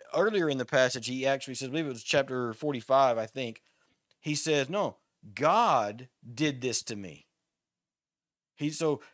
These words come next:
the boys were saying, "Hey, we put you in the ground, we, we put you in the, the slavery, we're sorry." And he's like, "No, no, no, no. You didn't do this to me." He said, "Y-, God did this to me." And that's an interesting perspective for us to adopt, that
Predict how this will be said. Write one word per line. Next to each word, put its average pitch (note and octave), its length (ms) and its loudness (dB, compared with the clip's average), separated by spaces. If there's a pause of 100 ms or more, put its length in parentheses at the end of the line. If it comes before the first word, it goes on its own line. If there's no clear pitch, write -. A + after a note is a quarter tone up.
the C#3 140 -2
boys F3+ 380 4
were F3 100 -2
saying, E3 300 0
"Hey, G#3 280 2
we G#3 120 -2
put G3+ 260 -2
you G3+ 80 -4
in G3 80 -2
the F#3 80 -4
ground, F#3 340 -2
we, E3+ 140 -2
we D#3+ 160 -2
put F3 220 -6
you F#3 100 -4
in F3 140 -2
the, D3+ 100 0
the C#3+ 200 -6
slavery, F3+ 360 0
we're D#3 140 -4
sorry." F#3 380 0 (280)
And C#3 80 -6
he's E3 120 0
like, E3 100 0
"No, A#3 80 -4
no, C4 100 0
no, A3 120 0
no. G#2+ 300 -6
You F#3+ 300 -2
didn't D#4 240 0
do B3+ 160 4
this A3 240 -2
to A#2 100 -10
me." F2 220 -14
He C#3 120 -10
said, D3+ 300 -6
"Y-, C#3 120 -4
God E3+ 480 2
did D3+ 200 0
this A#2 200 -2
to G#2+ 100 -12
me." E2 240 -12 (1800)
And D3 280 -2
that's G3 220 4
an F3+ 140 -6
interesting F3 560 -4
perspective D#3 580 -4
for C#3 160 -6
us C#3 160 0
to B2+ 140 -6
adopt, B2+ 560 -2
that C3+ 220 -2